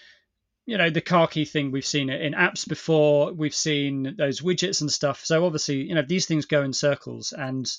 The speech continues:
the point that I was writing in my piece the other day is if, um, if, if, um, if A-, Apple is now copying Android for some of its phone ideas, then who's Android gonna copy off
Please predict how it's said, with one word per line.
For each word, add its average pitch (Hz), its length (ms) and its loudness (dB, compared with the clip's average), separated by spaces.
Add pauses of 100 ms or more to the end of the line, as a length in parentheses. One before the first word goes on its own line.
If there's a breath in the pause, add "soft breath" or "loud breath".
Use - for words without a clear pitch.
(180)
the 151 120 2
point 160 280 2
that 165 60 0
I 147 80 6
was 139 160 0
writing 151 320 4
in 131 80 -2
my 127 80 -6
piece 151 280 -4
the 127 80 -4
other 117 120 -8
day 131 260 -2
is 120 220 -6 (300 soft breath)
if, - 320 -6
um, 131 340 -2 (640)
if, 185 400 -2 (280)
if, - 400 -8
um, 131 400 -6 (180)
if 143 240 -6
A-, - 360 -6
Apple 170 240 0
is 147 100 -2
now 151 180 2
copying 143 580 -4
Android 143 500 0
for 147 80 -6
some 131 200 -2
of 117 80 -10
its - 100 -8
phone 214 320 0
ideas, 117 500 -8
then 135 280 -2 (580 soft breath)
who's 190 160 4
Android 165 460 6
gonna 143 180 2
copy 180 380 2
off 117 380 -6